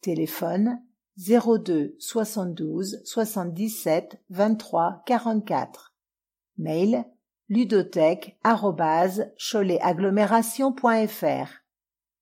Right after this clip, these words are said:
Site internet, ludothèque point cholet point F R. Facebook, Ludothèque Cholet et Agglomération. Horaire d'ouverture.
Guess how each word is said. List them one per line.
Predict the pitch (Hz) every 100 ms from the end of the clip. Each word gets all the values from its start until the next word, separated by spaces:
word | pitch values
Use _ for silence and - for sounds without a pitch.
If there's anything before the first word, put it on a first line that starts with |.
| _ _ _ _ _
Site | - 247 226
internet, | 180 180 160 160 156 214 - - _ _ -
ludothèque | 202 233 202 180 180 170 214 - _
point | 185 170
cholet | - 226 214 170 208
point | 220 220 208
F | 220 226 -
R. | - 131 - - _ _ _ _ _ _ -
Facebook, | 175 156 131 156 202 220 - _ _ _ _
Ludothèque | 196 233 240 233 233 208 214 -
Cholet | - - 208 190 185 220
et | 226 247
Agglomération. | 226 233 214 208 190 185 - 170 143 - _ _ _ _ _ _ _ _ _ _
Horaire | 233 240 254 262 240
d'ouverture. | 247 226 226 - - 143 139